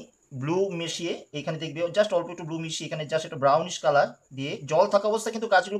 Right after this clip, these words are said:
করতে হবে, আর জলগুলো একটু কম দেবে, রঙের মধ্যে জল বেশি দিলে কিন্তু হবে না। Prussian ব্লুর সাথে একটু ইয়েলো অকার মিশিয়ে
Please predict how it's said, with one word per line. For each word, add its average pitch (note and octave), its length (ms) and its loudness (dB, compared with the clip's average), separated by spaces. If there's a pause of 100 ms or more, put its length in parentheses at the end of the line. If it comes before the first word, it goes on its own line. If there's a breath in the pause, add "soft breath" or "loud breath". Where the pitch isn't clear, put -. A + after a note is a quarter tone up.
করতে F#3 260 -2
হবে, D#3 160 0 (440 soft breath)
আর C#3+ 60 8 (120)
জলগুলো F#3+ 280 4
একটু G3+ 180 -4
কম G3 200 8
দেবে, D#3 140 -2
রঙের D#3+ 220 4
মধ্যে F#3 180 -6
জল F3+ 160 6
বেশি E3+ 160 -8
দিলে F#3+ 180 -6
কিন্তু F#3+ 160 -4 (100)
হবে A2 220 0
না। - 60 -16 (4000)
Prussian A3 420 2
ব্লুর G#3 180 6 (100)
সাথে F#3 240 6 (640)
একটু E3+ 140 -4 (100)
ইয়েলো G3+ 260 8
অকার G3+ 160 6 (100)
মিশিয়ে F3 360 0